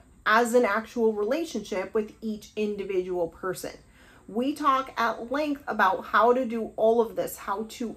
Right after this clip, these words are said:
actually build the relationship, how to nurture that relationship, how to move into and, like, pivot into a sales conversation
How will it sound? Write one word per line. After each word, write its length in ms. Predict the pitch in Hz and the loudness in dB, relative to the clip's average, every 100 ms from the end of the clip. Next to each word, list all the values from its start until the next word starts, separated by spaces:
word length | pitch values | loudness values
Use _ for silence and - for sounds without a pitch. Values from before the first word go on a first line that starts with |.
| - | 0
actually 560 | 196 214 - 247 240 | 0 -2 -6 -4 -4
build 300 | 226 220 208 | -2 -2 -2
the 80 | 196 | -6
relationship, 840 | 190 185 208 220 240 220 - 202 - | -8 -6 -4 -4 -4 -6 -6 -8 -10
how 280 | - 180 | -4 -2
to 120 | 175 180 | -2 -4
nurture 540 | 190 226 240 - 226 | -4 -4 -4 -2 0
that 240 | 226 - | 0 -2
relationship, 720 | 220 214 196 214 214 214 196 196 | -4 -6 -6 -6 -8 -8 -10 -10
how 240 | - 214 | -2 2
to 100 | 247 | 2
move 320 | 220 226 233 | 2 2 0
into 540 | 226 220 214 226 214 - | -2 -2 -4 -6 -6 -6
and, 160 | 190 | -8
like, 240 | 180 170 - | -8 -10 -16
pivot 480 | - 196 220 - | -16 -4 -4 -4
into 360 | 196 190 - 196 | -6 -12 -10 -10
a 60 | 185 | -10
sales 380 | - 156 160 | -8 -4 -4
conversation 920 | - 226 226 254 247 269 262 294 320 | -4 -4 -2 -2 -2 -2 -2 -4 -4